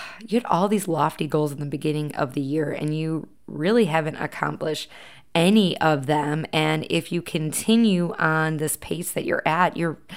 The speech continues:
gonna end up at the end of the year without accomplishing these goals that were so important to you." And it really got me thinking. And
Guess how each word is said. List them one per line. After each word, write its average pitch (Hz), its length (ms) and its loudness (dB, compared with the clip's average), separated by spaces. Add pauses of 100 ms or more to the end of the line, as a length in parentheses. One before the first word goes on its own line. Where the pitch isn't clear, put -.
(380)
gonna 185 300 6
end 202 240 4
up 185 180 6
at 165 120 2
the - 140 -2
end 175 140 0
of 180 60 0
the 170 80 0
year 170 320 -2
without 160 420 0
accomplishing 160 800 -2
these 156 160 -2
goals 156 320 0
that 151 160 -2
were 165 80 -4
so 156 520 -2
important 220 880 0
to - 160 -4
you." 85 440 -2 (500)
And 190 500 6
it 196 140 2
really 202 720 2 (160)
got 156 340 4
me 147 220 -2
thinking. 202 720 0 (420)
And 165 720 4